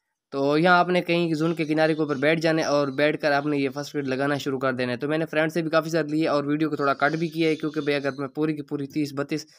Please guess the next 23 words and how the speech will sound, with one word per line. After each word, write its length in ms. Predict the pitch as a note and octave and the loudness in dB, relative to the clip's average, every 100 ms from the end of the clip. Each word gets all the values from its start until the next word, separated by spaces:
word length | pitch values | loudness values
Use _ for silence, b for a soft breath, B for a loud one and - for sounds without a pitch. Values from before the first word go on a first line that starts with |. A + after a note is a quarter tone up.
| B B B | B B B
अ, 160 | C#3 C#3 | 0 2
फर्स्ट 320 | D3 C#3+ - | 0 -2 -2
एड 140 | D3+ | 2
आपको 240 | C#3+ C#3+ C#3 | 2 2 0
लगा 220 | C3+ C#3 | 0 0
कर 160 | C3+ A#2+ | 0 -4
दिखाता 400 | B2 C#3+ D3+ D3+ | 0 0 0 -2
तो 120 | C3 | 0
भाई 360 | C3+ D#3 D#3 C#3+ | 2 2 0 0
काफ़ी 280 | C#3 C#3+ C#3 | 0 0 -4
टाइम 220 | D3 D3 | -2 0
लग 160 | C#3+ C#3 | 0 -2
जाता 200 | C#3 C3 | -2 -2
और 180 | C#3 | -2
वीडियो 220 | C3 C#3 C#3 | -2 0 0
हमारी 180 | C3+ | -2
दस 220 | B2+ C3+ C#3 | -4 -4 -4
से 80 | |
पन्द्रह 260 | C3+ C3+ C3+ | -4 -4 -2
मिनट 220 | C3+ B2+ | -4 -6
की 60 | C#3+ | -6
बन 200 | B2+ A#2 | -4 -4
जाती। 300 | A#2 A2+ | -6 -8